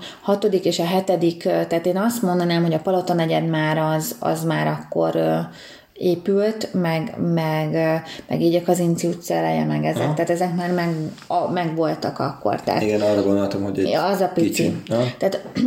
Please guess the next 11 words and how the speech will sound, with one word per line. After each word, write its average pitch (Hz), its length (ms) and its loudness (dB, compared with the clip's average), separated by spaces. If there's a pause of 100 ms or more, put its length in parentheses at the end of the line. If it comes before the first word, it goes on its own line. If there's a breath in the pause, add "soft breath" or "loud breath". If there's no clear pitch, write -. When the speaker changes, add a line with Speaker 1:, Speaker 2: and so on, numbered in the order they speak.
Speaker 1:
<clears throat> - 140 -10
a, - 320 -6 (140)
a 320 140 -2
kis, 262 220 2
a, - 60 -2
hát 294 240 -2
a 320 80 0 (140)
körúton 190 580 0
belül, 170 460 2
Speaker 2:
Mhm. 262 100 2 (200)
Speaker 1:
ö, 196 260 0